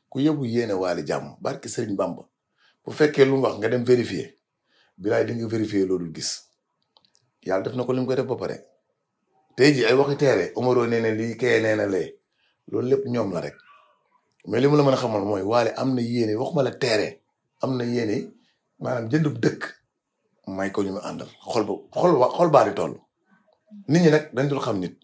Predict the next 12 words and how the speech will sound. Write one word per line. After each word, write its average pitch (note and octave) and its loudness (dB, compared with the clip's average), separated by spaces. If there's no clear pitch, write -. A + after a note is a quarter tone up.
Tey D#3 4
jii D#3+ 4
am E3+ 4
na F3 4
ñoo D#3+ 8
xam B2 4
ni D#2+ -6
da C3+ 0
nga D#3 6
leen D3+ 4
yéene C#3 2
torox, C#3+ 0